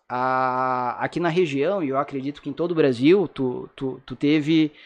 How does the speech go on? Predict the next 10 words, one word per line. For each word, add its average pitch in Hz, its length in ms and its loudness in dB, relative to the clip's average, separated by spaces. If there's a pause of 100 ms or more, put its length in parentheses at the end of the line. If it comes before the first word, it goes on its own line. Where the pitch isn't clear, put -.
(260)
é, 127 960 -2
um, 135 360 -2
um 135 40 0
movimento 147 500 2
muito 156 220 -2
forte 160 400 2
em - 20 0
introdução 175 640 -2
de, 170 500 -2
da, 151 280 4